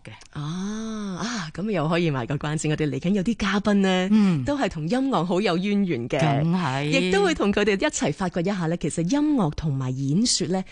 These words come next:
Speaker 1: 嗯。
Speaker 2: 都真係緊扣住呢，好有關係喺當中嘅。
Speaker 1: 你會覺得好出奇啊！我好多認識嘅音樂家呢，原來係非常之叻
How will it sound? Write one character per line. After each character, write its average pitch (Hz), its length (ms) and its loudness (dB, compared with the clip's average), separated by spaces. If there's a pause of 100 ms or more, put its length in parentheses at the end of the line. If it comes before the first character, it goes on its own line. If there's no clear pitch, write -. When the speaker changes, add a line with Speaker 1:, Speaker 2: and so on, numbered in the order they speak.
Speaker 1:
嗯。 190 120 4
Speaker 2:
都 247 60 2
真 254 200 0
係 151 360 0 (340)
緊 180 260 -2
扣 143 220 -2
住 139 160 -4
呢， 147 100 0
好 165 120 0
有 156 120 0
關 185 300 2
係 143 140 -2
喺 151 120 0
當 131 240 -2
中 101 240 -6
嘅。 - 120 -10 (320)
Speaker 1:
你 269 120 4
會 311 140 4
覺 262 160 0
得 330 80 0
好 226 160 0
出 240 120 2
奇 131 220 -2
啊！ 117 160 -6
我 170 60 0
好 190 220 -2
多 220 260 2
認 147 220 0
識 - 80 -6
嘅 160 100 -4
音 170 100 0
樂 156 240 0
家 147 200 -4
呢， 139 240 -6 (440)
原 175 160 6
來 180 60 4
係 190 200 0
非 294 400 0
常 123 260 -2
之 196 140 -4
叻 190 80 0